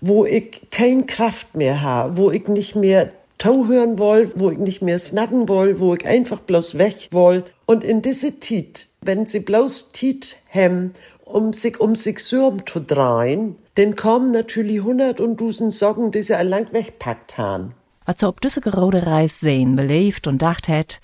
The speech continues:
Speaker 2: ist allens abschreiben in der heel persönlich Logbook. Wenn ich denk, sagt sie,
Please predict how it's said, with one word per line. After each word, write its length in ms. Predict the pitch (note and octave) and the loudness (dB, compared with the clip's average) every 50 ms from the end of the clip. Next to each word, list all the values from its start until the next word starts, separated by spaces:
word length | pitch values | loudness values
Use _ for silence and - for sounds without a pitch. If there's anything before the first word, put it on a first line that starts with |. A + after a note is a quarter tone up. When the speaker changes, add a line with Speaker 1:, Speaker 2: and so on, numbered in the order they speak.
| _ _ _ _ - | _ _ _ _ -8
Speaker 2:
ist 120 | F#3 F3+ | -2 0
allens 300 | D#3+ F3 G#3+ A3 A3+ A3+ | 0 2 2 2 0 0
abschreiben 720 | - G3 G3+ - - - - C#3 C3+ C#3 C#3+ D#3 D#3+ F3+ - | 0 -2 -4 -4 -6 -6 -4 -4 -2 -2 -2 -2 -2 -2 -2
in 120 | - F#3 | -2 -2
der 100 | G3 F#3+ | -2 -2
heel 240 | F3 - B3 B3+ B3 | -2 -2 -4 -4 -2
persönlich 600 | - G3+ F#3 D#3+ D3+ D3 C#3+ D3 D3 D3+ E3 - | -2 -2 -2 0 0 -2 -2 -2 -2 -2 -2 -2
Logbook. 640 | F3 F3+ F#3 - _ D#3+ D3 C#3 C#3 C3+ - - _ _ _ - | -2 -2 -2 -2 _ -4 -2 -2 -2 -6 -8 -16 _ _ _ -6
Wenn 140 | D3 C#3+ | -4 -4
ich 180 | C#3+ - - - | -4 -6 -8 -6
denk, 320 | - F#3+ A3+ C4 C4 F3 - | -2 -2 0 0 0 -2 -2
sagt 360 | - - C#3 C3 - - - | -4 -6 -6 -6 -6 -8 -6
sie, 340 | - D3 C#3+ C3+ C#3+ D3 | -4 -4 -2 -2 -4 -6